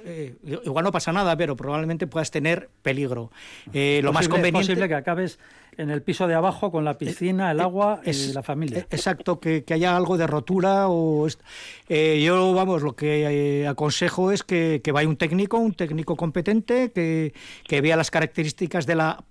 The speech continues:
Speaker 1: piscina a instalar, y vea los pesos, vea un poco las características en el proyecto, en el archivo municipal o donde sea, las características de ese edificio y ver si puede o no puede, o, o incluso puede repartir el peso haciendo unas traviesas más largas, no sé.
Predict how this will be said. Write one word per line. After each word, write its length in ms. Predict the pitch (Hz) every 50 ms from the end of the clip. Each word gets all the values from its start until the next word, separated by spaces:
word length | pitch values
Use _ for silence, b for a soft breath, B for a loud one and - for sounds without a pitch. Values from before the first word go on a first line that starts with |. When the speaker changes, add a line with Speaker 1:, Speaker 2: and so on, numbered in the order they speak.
| - - - _
Speaker 1:
piscina 1000 | - 160 - - - 175 165 165 170 170 170 170 170 170 170 170 170 170 170 -
a 160 | - - 170
instalar, 680 | 156 - - - 180 170 180 196 214 240 254 247 262 254 -
y 100 | 160 135
vea 180 | 135 165 160
los 200 | 160 165 160 -
pesos, 500 | - - 202 185 - 226 233 254 226 B B B B B B B B B -
vea 200 | 143 151 165 170
un 100 | 170 156
poco 320 | - 202 190 - - 175
las 140 | 151 131 -
características 880 | - 139 127 - - 117 143 156 156 - - - 165 - 180 165 -
en 120 | 175 151 139
el 120 | 151 143
proyecto, 840 | - - 151 143 143 160 165 - - - 180 170 165 165 165 165 165
en 100 | 156 143
el 100 | 139 135
archivo 260 | 135 - - 156 151
municipal 480 | 143 156 147 135 - 160 127 - 175 156
o 40 | 151
donde 200 | 156 156 147 151
sea, 300 | - 190 170 147 131 B B B B B
las 100 | - 131
características 720 | - 147 139 139 - - - 143 147 139 - 165 143 160 147
de 60 | 156
ese 120 | 151 - 165
edificio 500 | 156 165 - 170 175 - 220 220 220 214 B B B B B B B -
y 100 | - 135
ver 140 | 139 156 147
si 140 | - 165
puede 280 | - - 170 170 160 185
o 60 | 180
no 120 | 170 170 -
puede, 460 | - 156 170 170 156 160 185 240 247 214
o, 320 | 175 156 151 151 151 147 B B B B -
o 60 | 202
incluso 280 | 156 - - 151 139 143
puede 160 | 175 185 175
repartir 360 | 185 156 - 175 151 160 156
el 100 | 151 147
peso 400 | - - 233 - - - 190 185
haciendo 260 | 180 175 - 175 160 170
unas 160 | 156 160 -
traviesas 640 | - 151 151 151 185 220 208 - - 175 175 175 131
más 240 | 151 170 151 117 -
largas, 600 | 175 170 156 170 - 196 190 208 202 190 180 175
no 120 | 147 185 160
sé. 260 | - 180 165 127